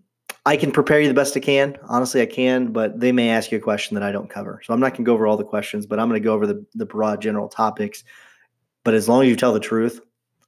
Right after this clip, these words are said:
honestly, it doesn't matter. Okay, I always tell the clients, "Just tell the truth, and you'll, you'll be prepared for everything. And if you don't remember, just say so." Okay, so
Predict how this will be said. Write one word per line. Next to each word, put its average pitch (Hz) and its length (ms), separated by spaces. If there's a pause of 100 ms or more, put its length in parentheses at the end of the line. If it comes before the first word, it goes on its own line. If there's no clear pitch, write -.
(420)
honestly, 110 280
it 98 40
doesn't 101 220
matter. 104 340 (320)
Okay, 113 80
I 110 60
always 120 180
tell 120 140
the - 40
clients, 107 280 (480)
"Just 254 180
tell 123 100
the 110 60
truth, 113 360 (480)
and 113 120
you'll, 117 160
you'll 123 140
be 120 100
prepared 113 400
for 104 100
everything. 98 460 (460)
And 113 80
if 104 80
you 113 80
don't 120 120
remember, 113 300
just 104 140
say - 120
so." - 260 (220)
Okay, 110 280 (420)
so 110 300